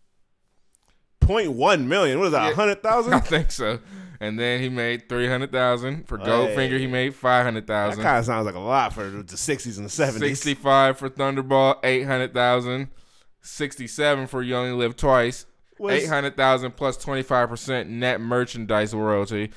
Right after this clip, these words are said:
Speaker 2: But I'm sure action figures and stuff wasn't popping back then.
Speaker 1: Was, uh,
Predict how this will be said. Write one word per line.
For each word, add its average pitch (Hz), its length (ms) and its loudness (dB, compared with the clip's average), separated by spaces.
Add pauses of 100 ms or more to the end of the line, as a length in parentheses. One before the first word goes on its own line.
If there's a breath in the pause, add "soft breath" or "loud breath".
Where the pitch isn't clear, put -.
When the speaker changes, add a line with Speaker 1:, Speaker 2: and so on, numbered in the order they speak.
(120)
Speaker 2:
But 123 80 0
I'm 131 120 2
sure 135 280 -2
action 120 340 0
figures 110 320 -6
and 110 80 -8
stuff - 300 -6
wasn't 107 240 -4
popping 113 300 -6
back 107 220 -10
then. 110 300 -8 (440 loud breath)
Speaker 1:
Was, 185 360 -4
uh, 160 640 0